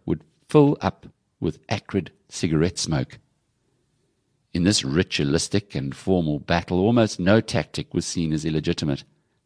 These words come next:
The Chamber's negotiators would sometimes attend in full suits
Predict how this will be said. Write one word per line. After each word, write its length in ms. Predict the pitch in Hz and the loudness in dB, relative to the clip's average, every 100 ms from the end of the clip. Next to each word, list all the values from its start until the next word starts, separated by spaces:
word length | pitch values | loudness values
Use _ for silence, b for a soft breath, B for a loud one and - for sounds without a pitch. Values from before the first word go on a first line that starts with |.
| _ _ _ _ _ _ | _ _ _ _ _ _
The 80 | - | -8
Chamber's 380 | - 90 82 71 | 0 2 2 0
negotiators 760 | 71 80 85 - 69 73 110 95 | 0 4 4 2 -2 0 -2 -2
would 140 | 87 | -4
sometimes 640 | - 107 101 95 87 80 | -2 -2 -2 -2 -2 -2
attend 340 | 82 - 87 90 | -4 -2 -2 -2
in 140 | 90 | -4
full 240 | - 107 | -4 -6
suits 500 | 98 - 139 104 - | -4 -2 0 0 -6